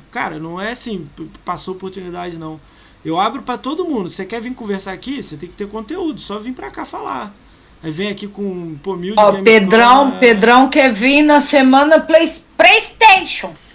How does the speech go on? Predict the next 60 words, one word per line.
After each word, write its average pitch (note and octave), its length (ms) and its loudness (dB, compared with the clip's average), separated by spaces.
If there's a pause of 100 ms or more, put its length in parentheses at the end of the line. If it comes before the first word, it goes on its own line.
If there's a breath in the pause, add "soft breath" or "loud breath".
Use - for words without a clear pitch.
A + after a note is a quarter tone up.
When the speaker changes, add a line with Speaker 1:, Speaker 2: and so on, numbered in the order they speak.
(120)
Speaker 1:
Cara, G#3 220 0
mas F3+ 160 -2
você A3 160 -2
joga A3 240 2
PlayStation? F#3+ 580 -6
Que - 80 -14
aí F#3 80 -8
eu G#3+ 100 -4
vou A3+ 120 -8
olhar A3+ 160 -4
tua A3+ 100 -6
conta A3 340 -8
lá. F3 200 -4
Tu F3 100 -16
não F#3+ 140 -10
jogou, G3+ 540 -4
pô, G3 260 -8
The F3 120 -12
Last F#3+ 280 -8
of F#3 180 -14
Us, F#3 140 -10 (400)
sei F3 160 -14
lá, F3 180 -6
God D#3+ 200 -10
of E3+ 220 -14
War, F#3+ 260 -8
aí E3+ 160 -12
quebra A3+ 220 0
Speaker 2:
Não, D4 260 4
Speaker 1:
firma. C4 120 2
Speaker 2:
ele B3+ 220 2
quer C#4+ 300 6
assistir D#4+ 1040 -2 (140)
a A#3 140 2
semana B3+ 720 0
que - 140 -10
você A#3+ 420 -6
fizer A#3+ 460 0
com C#4+ 100 -2
a C#4 60 2
Speaker 1:
Ah, - 20 -2
Speaker 2:
galera C4 500 6
de B3+ 120 -2
Speaker 1:
tá. G#3 140 2
Speaker 2:
PlayStation. A#3 600 0
Speaker 1:
Ah, G#3+ 120 0
Speaker 2:
Ele F#3+ 100 -8
Speaker 1:
tá. E3 80 -6
Speaker 2:
falou G3+ 220 -4
que - 60 -18
quer B3 100 0
assistir. C#4 760 -4
Speaker 1:
Cara, D#4 360 4
Speaker 2:
Só B3 100 0
Speaker 1:
ó, B3+ 60 6
Speaker 2:
esperando C4 340 6
a C4+ 40 -2
Speaker 1:
eu - 20 -4
Speaker 2:
semana A3+ 440 -4
PlayStation. G3+ 680 -14